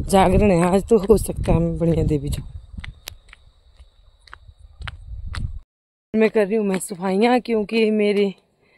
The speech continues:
मेरे मेहमान आ रहे हैं विदेश से। बस मैं इतना ही बताऊँगी आपको, ज़्यादा hint नहीं दूँगी।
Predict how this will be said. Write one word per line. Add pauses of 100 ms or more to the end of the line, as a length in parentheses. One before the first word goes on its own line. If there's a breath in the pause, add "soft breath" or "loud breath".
(420 soft breath)
मेरे
मेहमान
आ
रहे
हैं
विदेश
से। (680 loud breath)
बस
मैं
इतना
ही
बताऊँगी
आपको,
ज़्यादा
hint
नहीं
दूँगी।